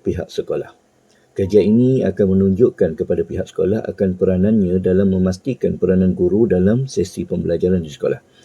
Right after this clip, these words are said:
Hal ini dapat dilaksanakan dengan baik sekiranya pihak sekolah lebih memberi perhatian kepada peranan setiap guru di sekolah.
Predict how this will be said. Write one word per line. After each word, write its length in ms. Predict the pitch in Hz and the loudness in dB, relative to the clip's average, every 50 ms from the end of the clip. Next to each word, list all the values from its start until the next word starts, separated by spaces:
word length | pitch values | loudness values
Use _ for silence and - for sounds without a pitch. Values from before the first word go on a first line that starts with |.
| - _ - _ _ - | -20 _ -20 _ _ -4
Hal 160 | 95 95 92 | -4 -2 -2
ini 240 | 98 90 92 92 92 | 0 2 2 4 4
dapat 240 | 87 - - 101 92 | 2 2 0 -2 -2
dilaksanakan 640 | - 87 - - - - 92 90 92 92 90 101 95 92 | -2 -2 -2 -2 -2 -2 -2 0 0 0 2 2 2 4
dengan 160 | 92 92 90 | 4 2 2
baik 320 | 90 87 90 92 107 - - _ _ _ _ _ _ _ _ _ _ _ _ _ _ _ _ _ | 2 2 2 2 2 2 -2 _ _ _ _ _ _ _ _ _ _ _ _ _ _ _ _ _
sekiranya 720 | - - 143 143 135 - - 120 110 113 117 117 117 117 113 | -4 2 4 4 4 4 2 4 6 6 6 6 6 4 4
pihak 240 | - - 92 95 | 2 0 -4 -4
sekolah 400 | 95 - - - 104 98 95 92 | -4 -6 0 2 4 4 4 4
lebih 240 | 87 95 87 95 87 | 2 2 2 2 2
memberi 320 | 87 90 87 85 - 87 85 | 2 0 -2 0 -2 -2 -2
perhatian 480 | - 80 90 90 92 117 113 92 78 | -2 -4 -4 -4 -2 0 0 0 0
kepada 480 | 73 - 85 - 87 85 90 95 104 101 | -2 -6 -4 -4 -2 2 4 2 2 2
peranan 400 | _ 95 87 90 90 90 87 85 | _ -2 0 0 -2 -2 -4 -6
setiap 400 | 80 - _ _ 95 92 92 - | -8 -10 _ _ -2 -2 -2 -2
guru 240 | - 95 92 190 - | -2 -2 0 0 -2
di 80 | - | -2
sekolah. 400 | - - - - - - - - | -4 -18 -6 -4 -4 -4 -4 -10